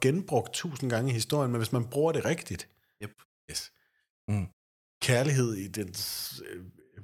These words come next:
Speaker 1: helt sådan grundlæggende essens er også super klichéfyldt. Sidde og kigge en eller anden ind i øjnene og sige, "Åh, Gud, hvor jeg elsker dig," fordi du bare er så
Speaker 2: Men hvis det føles ægte, hvis det virker godt, så, så er det stadig godt fortælling.
Speaker 1: Der er en grund til,
Speaker 2: Ja.
Speaker 1: klichéer er klichéer.
Speaker 2: Mm. Men man kan så også sige, der er også grund til,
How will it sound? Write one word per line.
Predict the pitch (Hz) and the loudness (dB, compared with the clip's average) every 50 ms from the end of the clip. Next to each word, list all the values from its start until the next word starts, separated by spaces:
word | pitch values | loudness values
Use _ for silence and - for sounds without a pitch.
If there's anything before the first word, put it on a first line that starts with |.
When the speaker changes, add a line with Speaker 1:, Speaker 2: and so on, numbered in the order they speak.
| - 180 - - | -20 -20 -20 -16
Speaker 1:
helt | - - - - 160 156 127 107 98 | -12 -4 2 4 4 4 4 0 -4
sådan | - - 123 117 104 104 | -2 0 0 0 0 0
grundlæggende | 92 - 120 123 131 127 120 123 107 | 2 2 4 4 4 4 2 2 2
essens | 101 - - 147 143 135 - - | 2 4 4 2 2 2 0 0
er | |
også | 120 135 143 - | 0 0 0 2
super | - 156 127 101 | 2 2 2 2
klichéfyldt. | - - 107 - - 117 117 107 - 98 85 - | 0 0 0 2 4 2 2 2 0 -2 -4 -2
Sidde | - - 123 120 120 | -2 0 2 2 2
og | 110 92 - | 2 0 -2
kigge | - - 131 127 127 | 0 0 0 0 0
en | 123 | -4
eller | 113 101 117 | -4 -2 -2
anden | 113 107 107 | -2 0 0
ind | 107 107 | 0 0
i | |
øjnene | 101 90 92 107 117 117 113 | -2 -2 -2 -2 -2 -2 -2
og | 104 | -2
sige, | - - 113 104 | -2 -4 -2 -4
"Åh, | 104 101 | -2 -2
Gud, | - 113 113 | -2 -2 0
hvor | 110 110 | 0 0
jeg | 95 | -2
elsker | 95 92 - - - | -2 -4 -4 -4 -4
dig," | 95 92 90 | -4 -4 -4
fordi | - - 101 | -6 -10 -10
du | 98 | -8
bare | - 92 92 | -6 -6 -6
er | 95 | -6
så | - - 90 92 - | -6 -8 -10 -6 -2
Speaker 2:
Men | 113 127 | 2 4
hvis | 139 139 120 | 4 4 4
det | 110 147 | 4 2
føles | 131 - 135 147 151 147 123 | 2 2 2 2 2 2 2
ægte, | 123 131 127 - 98 | 0 0 0 -2 -4
hvis | 90 104 101 | -4 -4 -6
det | - 113 110 104 123 | -6 -6 -6 -4 -2
virker | 123 123 131 127 131 123 - 110 | 0 2 2 2 0 -2 0 0
godt, | 107 120 127 | 0 0 -2
så, | - - 113 110 104 | -2 -2 -2 -2 -2
så | - - 143 | -2 -2 0
er | 117 | 0
det | 123 123 120 | 0 0 -2
stadig | 127 - 113 117 120 | -2 -2 -2 -2 -2
godt | - 131 127 | -4 -8 -8
fortælling. | - - - - - - - 104 - _ _ _ _ - | -8 -8 -10 -10 -10 -8 -10 -12 -12 _ _ _ _ 0
Speaker 1:
Der | 113 | 0
er | 113 | 2
en | 110 | 2
grund | 104 117 135 135 | 2 2 2 0
til, | - 131 123 | 0 -2 0
Speaker 2:
Ja. | - 110 | 0 0
Speaker 1:
klichéer | 104 - - 131 123 110 101 90 82 | 0 0 0 0 0 0 -2 -2 -4
er | 92 | -4
klichéer. | 90 - - 92 - - 95 90 - - - - | -6 -4 -4 -2 -2 -2 -2 -4 -10 -12 -6 -2
Speaker 2:
Mm. | 120 131 117 98 92 - - _ _ _ _ _ - - - - - - - - | 0 0 0 0 -2 -6 -10 _ _ _ _ _ -14 -12 -10 -10 -10 -8 -2 2
Men | 127 127 | 4 4
man | 139 131 | 4 4
kan | 120 | 4
så | 117 143 | 4 4
også | 135 127 127 | 4 4 4
sige, | 143 139 | 2 2
der | 131 113 | 2 2
er | 120 | 2
også | 135 131 | 2 2
grund | - 151 151 139 | 2 2 2 2
til, | 131 139 127 - | 0 0 -2 -4